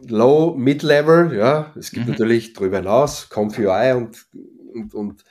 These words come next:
Speaker 1: LoRa Spawn und so weiter. Da bin ich selbst raus, aber da gibt's schon komplexere Dinge. Aber mit den zwei Plattformen bist du sehr gut bedient. So, jetzt muss ich schnell,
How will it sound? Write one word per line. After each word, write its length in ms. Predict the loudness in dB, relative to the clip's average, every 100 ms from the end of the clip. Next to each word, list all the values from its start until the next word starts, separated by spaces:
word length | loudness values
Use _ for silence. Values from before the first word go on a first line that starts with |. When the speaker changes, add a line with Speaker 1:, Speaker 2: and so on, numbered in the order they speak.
| _ -2
Speaker 1:
LoRa 400 | 4 6 4 0
Spawn 360 | 2 2 4
und 100 | 2
so 100 | 2
weiter. 480 | 0 2 2 0 0
Da 60 | -10
bin 140 | -12
ich 120 | -8
selbst 300 | -4 -4 -4
raus, 280 | 0 0 0
aber 120 | -4
da 60 | -4
gibt's 240 | -8 -8
schon 200 | -6 -6
komplexere 580 | -6 -4 -2 -2 0 -2
Dinge. 420 | 0 0 0 -2 -8 _ _ _ -8
Aber 160 | -2
mit 220 | -2 0 2
den 180 | 2
zwei 180 | 2 -2
Plattformen 600 | 0 -2 -2 -2 -2 -2
bist 220 | -6 -8
du 260 | -8 -8 -10 _ _ _ _ -14
sehr 300 | -2 0 0
gut 280 | -4 -6
bedient. 560 | -8 -8 -10 -12 -14 _ _ _ -18
So, 300 | -6 -4 -6
jetzt 240 | -12 -12
muss 220 | -12 -8
ich 200 | -8 -8
schnell, 760 | -8 -4 0 2 4 2 -2